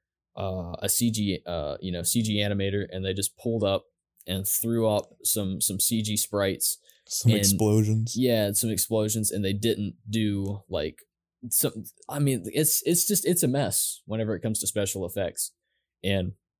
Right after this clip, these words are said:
Speaker 1: I've heard that the reasons being is because George Lucas wanted to come up with his own technology and blah, blah, blah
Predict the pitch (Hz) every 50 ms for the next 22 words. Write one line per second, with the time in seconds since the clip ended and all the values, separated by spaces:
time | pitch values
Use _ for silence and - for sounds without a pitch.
0 | _ _ _ _ _ _ _ - 120 113 - 135 123 120 117 117 110 117 117 113
1 | 113 107 107 110 107 110 107 107 107 107 - 98 98 110 101 98 98 - 110 110
2 | 104 101 101 101 104 104 104 101 - 101 98 98 95 98 95 82 - - - 104
3 | 101 101 - 101 95 95 101 95 95 - 101 95 - 95 95 98 98 101 101 101
4 | 98 92 92 92 87 92 92 90 95 101 95 92 95 98 98